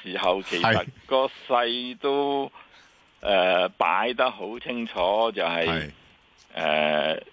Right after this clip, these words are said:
Speaker 1: 即係，呃，民間就撕裂得好犀利嘅。
Speaker 2: 係。
Speaker 1: 就亦都有一大部分人，呃， <clears throat> 好似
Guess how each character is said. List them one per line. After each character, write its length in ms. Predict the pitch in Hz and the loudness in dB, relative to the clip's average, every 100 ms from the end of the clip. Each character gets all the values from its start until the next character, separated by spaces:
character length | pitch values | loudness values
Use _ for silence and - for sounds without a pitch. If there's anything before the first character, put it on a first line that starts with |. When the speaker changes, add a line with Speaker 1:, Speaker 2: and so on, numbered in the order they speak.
| _ - | _ 0
Speaker 1:
即 80 | 120 | 2
係， 340 | 90 85 - - - | 2 0 -6 -10 -8
呃， 260 | 82 87 | -6 -4
民 260 | 85 78 82 | -4 -4 -2
間 300 | 127 113 110 | 2 2 4
就 140 | 92 80 | 2 -2
撕 240 | - - 120 | -4 -6 -6
裂 160 | 98 87 | -4 0
得 120 | 104 | 0
好 160 | 98 87 | 0 -2
犀 100 | 113 | 0
利 300 | 92 76 67 | 2 0 -6
嘅。 140 | 73 - - | -8 -10 -12
Speaker 2:
係。 200 | - 78 67 - | -8 -8 -8 -12
Speaker 1:
就 320 | - 80 78 82 | -4 -2 -2 -4
亦 160 | 98 95 _ | -4 -4 _
都 240 | 135 127 | 0 0
有 680 | 120 95 87 95 101 104 104 - - _ _ - | 4 4 4 2 0 -2 -4 -10 -20 _ _ -4
一 80 | 127 120 _ _ | -2 -2 _ _
大 260 | - 82 87 95 92 | -2 0 -2 -4 -4
部 380 | 104 92 95 98 - - | -2 0 -2 -8 -12 -8
分 340 | 104 95 98 | -4 -2 -2
人， 440 | 98 87 80 85 87 - _ _ _ _ _ - | 0 2 0 -4 -8 -14 _ _ _ _ _ -8
呃， 600 | 107 101 104 101 107 107 - - | -2 0 0 0 -2 -4 -6 -2
<clears throat> 340 | - 202 143 - _ _ _ _ - - - - | 0 2 -2 -6 _ _ _ _ -18 -18 -14 -4
好 180 | 120 143 | -4 -2
似 360 | 151 127 127 | -2 0 2